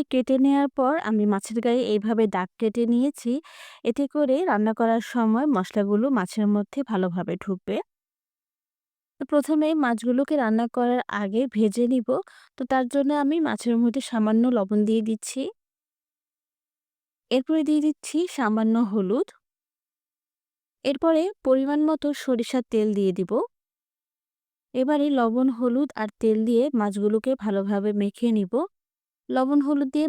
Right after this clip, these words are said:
মাছগুলোকে মাখানোর সময় মাছের গায়ে যে কাটা দাগগুলো আছে এবং মাছের ভেতরে ভালোভাবে মশলাটাকে মেখে নিতে হবে। তো এখানে দেখুন আমি হলুদ দিয়ে মাছগুলোকে ভালোভাবে মেখে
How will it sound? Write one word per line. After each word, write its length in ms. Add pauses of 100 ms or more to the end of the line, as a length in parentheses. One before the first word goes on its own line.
মাছগুলোকে 480 (120)
মাখানোর 480
সময় 320
মাছের 260 (100)
গায়ে 200 (100)
যে 120
কাটা 200 (100)
দাগগুলো 400 (120)
আছে 240 (540)
এবং 200 (120)
মাছের 360
ভেতরে 360 (400)
ভালোভাবে 420 (120)
মশলাটাকে 600 (440)
মেখে 340
নিতে 220 (120)
হবে। 260 (2000)
তো 80
এখানে 260
দেখুন 260
আমি 180
হলুদ 340
দিয়ে 140 (100)
মাছগুলোকে 460 (120)
ভালোভাবে 420 (140)
মেখে 260